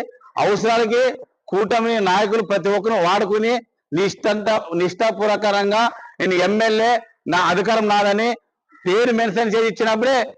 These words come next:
మీ అనుభవం ఆడ తెలిసిపోయింది, మీ పరిపాలన ఏమిటి అనేది.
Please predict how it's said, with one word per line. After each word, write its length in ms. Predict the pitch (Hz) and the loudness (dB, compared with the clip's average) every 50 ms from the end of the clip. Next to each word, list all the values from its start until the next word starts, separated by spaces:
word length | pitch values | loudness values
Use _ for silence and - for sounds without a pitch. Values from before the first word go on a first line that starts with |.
| - - | -6 -2
మీ 120 | 180 196 | 0 2
అనుభవం 460 | 202 190 196 202 202 220 220 214 214 214 | 2 2 2 2 2 2 2 2 2 2
ఆడ 140 | 196 196 196 165 | 2 2 2 0
తెలిసిపోయింది, 440 | 190 185 147 151 170 180 160 147 135 | 0 -2 -2 -2 -2 0 0 -2 -2
మీ 120 | 143 175 | -2 -4
పరిపాలన 480 | 165 139 175 175 175 170 190 185 185 180 | -2 0 0 0 0 0 0 0 2 0
ఏమిటి 260 | 175 175 170 160 170 | 0 0 0 0 0
అనేది. 280 | 156 151 139 123 117 | 0 0 -2 -4 -6